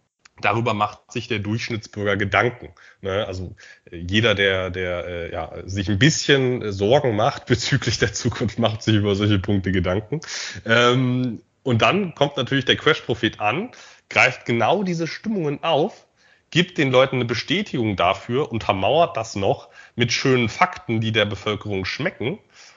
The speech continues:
und verkauft den Anlegern dann einen, äh, einen schönen Crash-Fonds. Soweit erstmal das, äh, das Geschäftsmodell, oder man verkauft den Gold. Da gibt es ja so viele Goldhändler, die genau mit denselben Taktiken arbeiten. Ähm,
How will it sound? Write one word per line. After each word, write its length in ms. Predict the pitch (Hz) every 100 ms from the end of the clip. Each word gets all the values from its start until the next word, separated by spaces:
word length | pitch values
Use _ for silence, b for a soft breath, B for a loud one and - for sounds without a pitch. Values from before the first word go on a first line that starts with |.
| B -
und 320 | 156 208 -
verkauft 640 | - - 117 120 131 - -
den 160 | 120
Anlegern 500 | 107 113 113 110 104
dann 260 | 87 87 98 B B B
einen, 580 | 101 98 101 95 98 95
äh, 200 | 95 69
einen 160 | 101 95
schönen 220 | 107 101
Crash-Fonds. 760 | - 104 101 - - 98 82 - _ _ _ _ _ _ _ -
Soweit 360 | 120 127 127
erstmal 260 | 123 - 123
das, 300 | 110 - -
äh, 220 | 87 90 92 - -
das 180 | 104 -
Geschäftsmodell, 680 | - 175 - 135 113 113
oder 140 | 104 95
man 120 | 87
verkauft 360 | 90 85 92 -
den 140 | 98
Gold. 460 | 90 90 101 98 - B B
Da 60 | -
gibt 160 | 80
es 80 | 95
ja 20 |
so 60 | 92
viele 180 | 98 95
Goldhändler, 640 | 92 104 120 107 104 92
die 100 | 92
genau 500 | 90 92 95 101 110
mit 120 | 95
denselben 400 | 98 92 90 104
Taktiken 480 | 92 104 - 101 92
arbeiten. 560 | - 98 98 87 90 107 B B B -
Ähm, 480 | 104 107 110 110